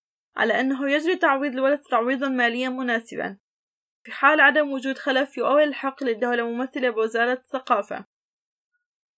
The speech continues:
لذلك وفق المشرع بين مصلحة المجموعة البشرية في جني ثمار الثقافة والأدب والفن من جهة، والمصلحتين العامة والخاصة المتمثلين في وجوب تشجيع الإنتاج الفكري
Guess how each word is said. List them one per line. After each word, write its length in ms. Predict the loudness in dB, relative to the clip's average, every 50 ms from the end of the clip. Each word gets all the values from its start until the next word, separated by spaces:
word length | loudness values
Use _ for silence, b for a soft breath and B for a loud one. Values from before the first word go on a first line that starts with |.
| _ _ _ _ _ _ _ _ b b b
لذلك 420 | -4 0 4 4 4 4 2 2 2
وفق 380 | 2 2 0 -2 -6 -4 -4
المشرع 520 | -4 -4 -4 -4 -2 -2 -2 0 0 0 0
بين 300 | 0 0 0 0 -2 -4
مصلحة 340 | -6 -6 -8 -6 -4 -4
المجموعة 500 | -4 -4 -6 -6 -6 -6 -6 -2 -2 -2
البشرية 480 | -2 -2 -4 -4 -2 -2 0 0 0 -2
في 120 | -2 -4
جني 260 | -6 -4 -4 -4 -4 -4
ثمار 280 | -6 -4 -4 -4 -4
الثقافة 580 | -4 -6 _ -8 -8 -4 -4 -4 -4 -2 -2 -2
والأدب 400 | 0 0 0 0 0 0 0 -2
والفن 440 | -2 -4 -4 -4 -4 -4 -4 -6 -12 _ _ _
من 160 | -4 -4 -4
جهة، 260 | -2 0 0 2 4 4
والمصلحتين 720 | 4 2 0 -4 -4 -4 -4 -4 -2 0 0 0 0 0
العامة 380 | 0 0 2 2 0 0 -2 -2
والخاصة 460 | -4 -4 -4 -4 -4 -2 -2 -2 -4
المتمثلين 640 | -4 -4 -6 -8 -8 -8 -8 -8 -6 -4 -4 -4 -4
في 140 | -6 -4
وجوب 320 | -4 -2 -2 -2 -4 -4 -2
تشجيع 360 | -2 -4 -2 -2 -2 -2 0
الإنتاج 400 | -2 -2 -4 -2 0 0 0 0
الفكري 500 | -2 -6 -8 -8 -8 -8 -8 -10 -12 -12